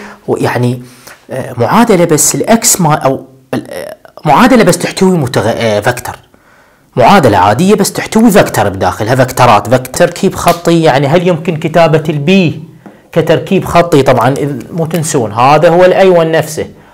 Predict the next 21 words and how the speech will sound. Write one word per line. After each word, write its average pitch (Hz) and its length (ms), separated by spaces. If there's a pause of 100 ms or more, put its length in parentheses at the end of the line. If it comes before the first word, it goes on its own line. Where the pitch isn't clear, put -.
(120)
هذا - 280
هو 185 180
الأي 196 240
تو 202 220
نفسه، 175 420 (380)
هذا 175 260
هو 202 200
البي 208 280
نفسه، 147 460
صارت 160 420
ايكويجن 196 720
بيها 180 320
فكتور، 185 360
شو 180 180
يسمونها؟ 165 680 (400)
فيكتورز 156 640
ايكويجن، 147 560
اللي 113 260
هي 113 80
معادلة 139 400
فكتورات. 107 560